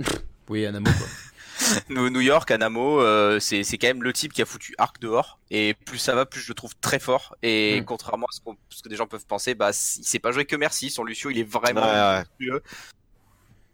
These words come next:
Speaker 2: Genre, euh, vraiment,
Speaker 1: Ça va,
Speaker 2: euh,
Speaker 1: merci.
Speaker 2: donc Anamo all the way. Et, euh, en Zenyatta, je vais mettre Vi-, je vais mettre Violette, parce que, euh, c'est un joueur qui m'a énormément étonné. Euh, je, je connaissais pas, pas mal de gens, euh, mm, disons, euh,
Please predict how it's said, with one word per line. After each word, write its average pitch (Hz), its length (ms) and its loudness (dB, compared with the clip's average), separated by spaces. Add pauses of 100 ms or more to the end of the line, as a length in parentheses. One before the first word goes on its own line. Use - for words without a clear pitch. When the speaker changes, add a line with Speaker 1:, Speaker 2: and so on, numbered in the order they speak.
(100)
Speaker 2:
Genre, 110 260 4
euh, 104 100 4
vraiment, 113 300 2
Speaker 1:
Ça 120 60 2
va, 104 80 2
Speaker 2:
euh, 101 80 2
Speaker 1:
merci. 104 140 -8
Speaker 2:
donc 110 180 -6
Anamo 139 420 2
all 123 100 0
the 120 60 -8
way. 120 200 -2 (380)
Et, 123 220 6
euh, 117 180 6
en 139 140 4
Zenyatta, 143 460 2
je 160 80 -2
vais 117 60 -4
mettre 117 160 0
Vi-, 123 180 -4
je 117 180 -6
vais 110 40 -2
mettre 143 200 0
Violette, 120 400 2 (200)
parce - 220 -2
que, - 120 -6
euh, 101 720 -6 (720)
c'est - 160 0
un 120 60 2
joueur 131 160 0
qui - 120 -12
m'a 107 140 0 (120)
énormément 139 400 4
étonné. 117 360 -2 (260)
Euh, 98 300 -2
je, 101 480 -6
je 98 180 -10
connaissais 143 400 0
pas, 117 320 4
pas 117 160 0
mal 113 180 0
de 110 120 -4
gens, 113 300 -2
euh, 98 540 -4 (640)
mm, 101 300 -12 (200)
disons, 123 380 -4
euh, 107 140 2